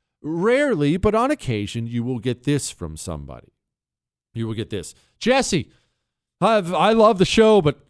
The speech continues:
I don't know if I can keep listening. It's too many commercials." Buddy, this is not a charity. It's a show you listen to for free.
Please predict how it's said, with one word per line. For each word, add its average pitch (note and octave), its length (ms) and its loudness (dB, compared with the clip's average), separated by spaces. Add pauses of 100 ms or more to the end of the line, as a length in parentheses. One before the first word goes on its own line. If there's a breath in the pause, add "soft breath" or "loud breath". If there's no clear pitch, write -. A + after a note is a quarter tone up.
I F3 140 4
don't A#3 120 2
know A#3+ 200 4
if - 100 -8
I G#3+ 140 0
can E3 160 -10
keep G#3 240 -4
listening. E3+ 480 -2 (480)
It's - 120 -10
too C#4+ 200 4
many B3+ 200 4
commercials." F#3 800 0 (3000)
Buddy, A2 220 -2
this G#2+ 200 -6
is G#2+ 140 -10
not G#2+ 160 -6
a E2+ 40 -8
charity. F2 580 -10 (1500)
It's - 120 -12
a G#2+ 60 -8
show C3 280 -2
you A#2 200 0
listen A2+ 360 -4
to G2+ 280 -6
for - 180 -18
free. C3+ 720 -6